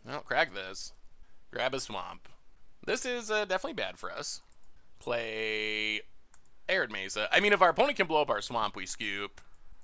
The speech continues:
Because we're not gonna be able to cast our, our, uh, trees and so forth.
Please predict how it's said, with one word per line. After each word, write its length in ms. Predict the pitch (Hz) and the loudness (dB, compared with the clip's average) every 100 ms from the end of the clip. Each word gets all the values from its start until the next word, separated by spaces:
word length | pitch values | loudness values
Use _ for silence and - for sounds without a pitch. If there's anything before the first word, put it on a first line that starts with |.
| - - - | -14 -16 -2
Because 260 | 151 180 160 | 6 6 6
we're 100 | 160 | 4
not 120 | 151 | 2
gonna 120 | 151 | 2
be 80 | 135 | 0
able 100 | 117 | -2
to 80 | 107 | -2
cast 320 | 113 110 - | 0 0 2
our, 540 | 104 101 101 101 101 - - - - - - | 2 4 4 4 0 -4 -14 -16 -18 -4 2
our, 160 | 110 | 2
uh, 120 | 101 95 | 2 -2
trees 320 | - 117 110 | -6 -4 -4
and 140 | 104 | -2
so 160 | 107 104 | 0 0
forth. 380 | - 107 104 | 0 0 0